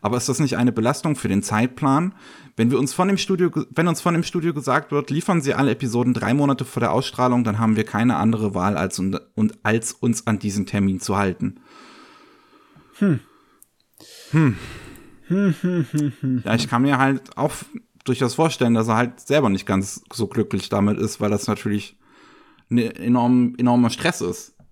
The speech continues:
Speaker 1: Wenn, wenn du halt eine Episode beim Fernsehen, Ausstrahlung nicht fertig kriegst, dann kannst du zumindest in der Regel einmal die Karte ziehen, okay, wir machen jetzt so eine Summary-Episode einfach.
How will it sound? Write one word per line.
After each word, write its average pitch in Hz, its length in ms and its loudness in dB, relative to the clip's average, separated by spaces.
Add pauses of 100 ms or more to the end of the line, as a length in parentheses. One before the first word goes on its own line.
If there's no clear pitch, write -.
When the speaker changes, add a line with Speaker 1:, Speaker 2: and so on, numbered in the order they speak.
(220)
Speaker 1:
Wenn, 127 440 -2
wenn 135 320 2
du 143 140 -2
halt 143 200 0
eine 139 220 2
Episode 139 400 2
beim 123 240 2
Fernsehen, 151 720 0
Ausstrahlung 156 760 0
nicht 139 160 -2
fertig 147 300 -2
kriegst, 151 260 -2
dann 131 120 0
kannst 143 300 -2
du 143 60 -4
zumindest 135 520 0 (300)
in 135 140 0
der 127 160 2
Regel 139 300 2
einmal 143 340 2
die 123 100 -6
Karte 131 340 -4
ziehen, 139 320 -4
okay, 117 260 0
wir 131 80 2
machen 127 220 2
jetzt 127 120 -2
so 139 60 -4
eine 131 100 0
Summary-Episode 104 800 0
einfach. 85 420 -8